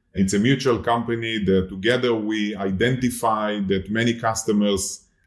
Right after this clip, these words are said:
are looking for support services for V M ware Stack, and we build an operation all around that. So we are sharing thoughts all the time. They are super talent company,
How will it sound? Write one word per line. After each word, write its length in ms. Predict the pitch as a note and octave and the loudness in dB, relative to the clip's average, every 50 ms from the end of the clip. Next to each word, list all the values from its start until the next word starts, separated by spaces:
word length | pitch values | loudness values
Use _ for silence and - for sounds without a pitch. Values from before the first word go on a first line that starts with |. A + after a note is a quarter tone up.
| _ - | _ 0
are 140 | F#2+ F#2+ | 2 4
looking 500 | G2 G2+ G#2 A2+ A#2 A#2 A#2 A#2 A2 G#2+ | 4 6 6 4 4 2 0 -2 -2 -2
for 520 | F#2+ G2 - G#2 G2+ G2+ G2 G2 G2 F#2+ F#2+ | -4 -2 0 2 4 4 4 2 0 0 -2
support 480 | - - - F2 - A#2+ B2 A#2 A#2 | -4 -6 -6 -2 0 2 2 2 2
services 680 | - B2 A2 G2 G2 G2 F#2+ - G2 F#2+ F#2 E2+ E2 - | 0 0 0 2 0 0 -2 -2 -2 -2 -4 -4 -6 -4
for 260 | - F#2+ F#2 F#2 F2 E2+ | -2 0 0 0 -2 -2
V 80 | G#2+ | -2
M 80 | A2 A2 | -2 0
ware 120 | G#2 G2 | 0 0
Stack, 460 | F#2+ - - - B2 C3 C#3 C#3+ - - _ _ _ _ _ - | 0 -2 -2 -2 -2 -4 -4 -6 -12 -18 _ _ _ _ _ -2
and 220 | - F#2+ G#2 G2 G#2 | 0 2 2 4 2
we 100 | B2 B2+ | 2 2
build 260 | A#2 A#2+ A#2+ A#2 A#2 | 2 2 0 0 0
an 80 | - A2 | -2 -2
operation 560 | G2 F#2+ G#2 G2 G#2+ A#2 A#2 A#2 A#2+ A2 G#2 | -2 -2 0 0 2 0 0 0 -2 -4 -2
all 140 | G#2 G#2 G2+ | -2 0 0
around 340 | G2 G2 G2 G2 F#2+ F#2+ F#2 | 0 0 0 2 2 2 2
that. 260 | F#2+ F2+ E2+ - - | 0 -2 -4 -6 -4
So 340 | - G2 F#2+ F#2+ F#2+ - - _ _ _ - | -2 0 0 0 -2 -4 -10 _ _ _ -4
we 140 | A2 B2+ C#3+ | 0 2 2
are 120 | C#3 B2 | 2 0
sharing 400 | A#2 - - C3+ B2+ C3+ C3 A#2+ - | 0 0 0 0 0 0 -2 -4 -2
thoughts 320 | - B2 A#2 A#2 A#2 - | -2 -2 -2 -2 -4 -6
all 200 | F#2+ G#2+ G#2+ G2 | -4 -2 0 0
the 140 | G2+ F#2+ F#2 | 0 0 0
time. 440 | - G2+ G2 F#2+ F#2 F2+ F2 F2 E2+ | 0 0 0 0 0 0 0 0 0
They 120 | F2 G2+ | 2 2
are 200 | G#2 G2+ G2+ G2 | 2 2 0 0
super 540 | - - - - - C3 B2 B2+ A#2 G#2+ A2 | -2 -2 -2 0 0 0 0 0 0 0 0
talent 460 | - A2+ A2 A2 A2 G#2+ G2+ F#2+ - | 0 0 0 2 2 2 0 0 0
company, 560 | - A2+ A#2 A#2 A#2+ A#2+ A#2 A#2+ B2 B2 - | -2 -2 -2 0 0 -2 -2 -2 -6 -8 -12